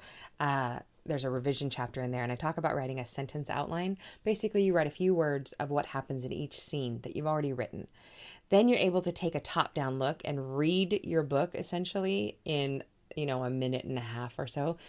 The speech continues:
by looking at all of these fragments of sentences for each scene that you've written. And then you can start figuring out, do I want this to happen here? Is this strong enough? Is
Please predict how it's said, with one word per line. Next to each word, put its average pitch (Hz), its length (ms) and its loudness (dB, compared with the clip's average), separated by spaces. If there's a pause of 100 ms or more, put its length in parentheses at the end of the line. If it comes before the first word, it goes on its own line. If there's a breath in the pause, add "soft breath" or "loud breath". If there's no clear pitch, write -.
(160 loud breath)
by 147 120 2
looking 135 420 0
at 131 80 0
all 127 240 2
of 127 160 -2
these 127 320 -6 (320 soft breath)
fragments 143 640 4
of 127 100 -4
sentences 143 600 -6
for - 180 -6
each - 380 -8
scene 127 240 -2
that 123 140 -4
you've 123 160 -4
written. 214 380 0 (480 loud breath)
And 165 480 4 (320)
then 190 340 4
you 302 160 6
can 277 200 -2
start - 280 0
figuring 156 400 0
out, 139 420 -2 (460 soft breath)
do 180 180 6
I 175 120 10
want 160 260 4
this 160 160 0
to 147 100 -4
happen 135 280 -4
here? 160 400 0
Is 156 180 -2
this 151 180 -2
strong 147 480 -2
enough? 139 260 -2
Is 147 260 -4